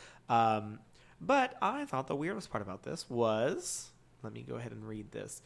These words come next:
Um, a Doctor Death T V show is being made, starring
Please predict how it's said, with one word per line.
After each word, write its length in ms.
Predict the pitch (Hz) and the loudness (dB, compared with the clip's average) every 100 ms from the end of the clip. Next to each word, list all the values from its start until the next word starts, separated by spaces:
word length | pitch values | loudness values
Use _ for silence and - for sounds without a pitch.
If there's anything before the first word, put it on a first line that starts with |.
| - - - | -20 -20 -4
Um, 600 | - 131 135 135 135 131 - - - - - - - - - - _ _ - _ - | 4 6 6 2 0 -6 -10 -20 -20 -20 -20 -20 -20 -20 -20 -20 _ _ -20 _ -2
a 80 | 156 | 2
Doctor 360 | 135 139 151 196 | 6 6 6 2
Death 300 | 175 151 - | 4 4 4
T 200 | - 156 | 0 0
V 180 | 147 165 | 2 0
show 480 | - 110 87 90 135 - _ _ _ _ _ | 2 0 0 -4 -8 -16 _ _ _ _ _
is 140 | 135 123 | 2 4
being 180 | 139 | 2
made, 260 | 143 151 104 - - - _ - - - | 2 -2 -2 -10 -20 -20 _ -20 -20 -18
starring 600 | - 151 135 131 127 127 | 0 6 8 8 4 -2